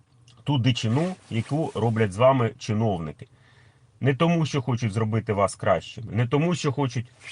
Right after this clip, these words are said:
зробити армію сильнішу, а тому, що ситуація вийшла з-під контролю і її потрібно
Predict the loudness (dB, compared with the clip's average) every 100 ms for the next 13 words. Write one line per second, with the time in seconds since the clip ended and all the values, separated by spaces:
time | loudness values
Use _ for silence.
0 | -20 -20 _ -20 -14 0 4 6 4 2
1 | 4 4 4 0 -4 -6 -6 -8 -12 _
2 | _ _ _ _ _ _ _ -8 -4 0
3 | 2 2 0 -2 -2 -4 0 6 6 6
4 | 2 -6 -4 -4 -4 -8 -10 -10 -4 -4
5 | -2 -2 -2 -2 -4 -4 -2 -4 -2 0
6 | 0